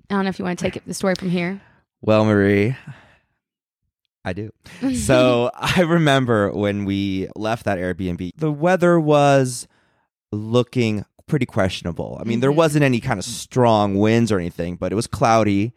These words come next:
Speaker 2: and a little windy. And it was like, okay, like, there's a storm coming.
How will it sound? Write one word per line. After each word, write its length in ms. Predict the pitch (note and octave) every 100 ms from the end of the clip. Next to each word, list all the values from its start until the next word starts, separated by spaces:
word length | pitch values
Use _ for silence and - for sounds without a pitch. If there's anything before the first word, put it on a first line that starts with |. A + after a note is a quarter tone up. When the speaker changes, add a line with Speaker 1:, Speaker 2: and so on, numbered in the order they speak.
| _ _ _ -
Speaker 2:
and 100 | F#2+
a 60 |
little 380 | F2+ F#2 F#2+ A2+
windy. 460 | A2+ G2 F#2+ F#2+ F#2
And 140 | F#2+
it 40 |
was 240 | F2 A2 -
like, 180 | C3 -
okay, 320 | - - C3+
like, 160 | C3+ C3+
there's 280 | D#3 D3+ -
a 80 | C3+
storm 800 | - - - A2 G2+ F#2 F#2 F#2+ -
coming. 540 | - E2+ D#2+ E2 F2+